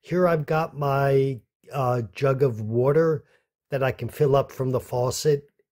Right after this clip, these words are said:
in the log cabin across the property, and I have a second jug down there. And here I just have the refrigerator and a couple of shelves to put some food and some other things.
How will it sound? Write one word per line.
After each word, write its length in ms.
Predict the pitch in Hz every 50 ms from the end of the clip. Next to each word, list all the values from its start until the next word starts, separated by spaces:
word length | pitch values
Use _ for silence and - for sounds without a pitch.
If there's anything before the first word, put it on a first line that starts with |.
| _ _
in 120 | 156 135
the 100 | 123 127
log 340 | 120 117 117 117 120 120 113
cabin 420 | - - 131 123 120 117 151 143 139
across 460 | 120 - - - 123 123 117 - -
the 80 | -
property, 640 | - - - 143 143 156 156 160 156 147 151 156 147
and 100 | 139 127
I 80 | 127 110
have 180 | 104 120 123
a 60 | 117 117
second 480 | - - - 135 120 - - 131 120
jug 320 | - - 135 127 123 117 107
down 260 | 123 120 117 123 123
there. 360 | 131 143 170 185 180 143 - _ _ _ _ _ _ _ _ _ _ _ _ _ _ _ _ _ _ _ _ _ _ _ _ _ _ _ _ _ _ _ _ _ _ _ _ _ _ _ _ _ _ _ _ _ _ _ _ _ _ _ _ _ _ _ _ _ _ _ _ _ _ _ _ _ _ _ _ _ _ _ _ _
And 160 | 180 175 165
here 320 | 143 123 190 185 180 175
I 120 | 170 160 160
just 340 | 147 - 156 147 - - -
have 240 | 151 147 147 143
the 100 | 135 139
refrigerator 1000 | 127 131 131 - - - 147 143 123 131 135 139 139 135 131 123 135 135 131 131
and 340 | 131 135 - 139 139 127 123
a 60 | 131
couple 340 | 123 - - 135 - - 123
of 140 | 123 113 -
shelves 560 | - - - 127 120 120 123 113 - - -
to 100 | - 135
put 240 | - - - 123 -
some 240 | - - 131 117 107
food 500 | - - - 139 131 127 127 127 123 113
and 300 | 127 - 123 123 120 110
some 220 | - - 127 113
other 240 | 104 113 107 113 110
things. 520 | 101 - 123 117 110 110 110 - - -